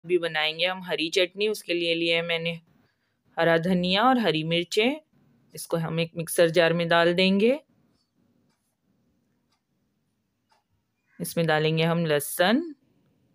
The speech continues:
और नमक और इसको पीस लेंगे अभी हम। ये देखिए पीस लिए। अभी बनाएंगे हम इमली की चटनी। यहाँ लिया है मैंने इमली का पल्प,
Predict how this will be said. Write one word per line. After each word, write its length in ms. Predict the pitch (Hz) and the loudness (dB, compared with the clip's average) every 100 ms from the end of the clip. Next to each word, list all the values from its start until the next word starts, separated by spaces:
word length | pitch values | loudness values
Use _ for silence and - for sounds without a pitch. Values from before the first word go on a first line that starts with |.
| - | -2
और 100 | 170 | 2
नमक 520 | 185 151 135 120 - - _ _ _ _ _ _ _ - | 4 2 0 -4 -8 -16 _ _ _ _ _ _ _ -8
और 120 | 147 | -6
इसको 240 | 147 - 170 | -6 -4 -4
पीस 360 | - 175 185 | 0 -2 0
लेंगे 300 | 175 151 147 147 | -2 0 0 0
अभी 200 | 143 151 | -2 -4
हम। 240 | 156 170 320 - _ _ _ _ _ _ _ _ _ _ _ _ _ _ _ 170 | -2 -2 -4 -8 _ _ _ _ _ _ _ _ _ _ _ _ _ _ _ -12
ये 100 | 147 | -8
देखिए 320 | 139 135 160 160 | -6 -4 -6 -4
पीस 200 | 170 165 - | -6 -6 -6
लिए। 260 | 151 147 190 269 - _ _ _ _ _ _ _ _ _ _ _ _ _ _ _ _ _ _ _ | 0 0 0 -4 -12 _ _ _ _ _ _ _ _ _ _ _ _ _ _ _ _ _ _ _
अभी 220 | 170 151 156 | -14 -8 -4
बनाएंगे 440 | 151 147 151 165 | -2 -2 -2 -2
हम 180 | 175 170 | -2 -2
इमली 240 | 156 147 165 | -4 -4 -4
की 120 | 196 | -4
चटनी। 420 | 196 190 - 190 | -2 -2 -2 -2
यहाँ 160 | 185 165 | 0 -2
लिया 220 | 165 165 | 0 0
है 60 | 165 | 0
मैंने 240 | 165 165 160 | -2 -2 -4
इमली 220 | 147 151 | -4 -6
का 140 | - | -2
पल्प, 560 | 151 _ 156 160 233 | -4 _ 0 2 2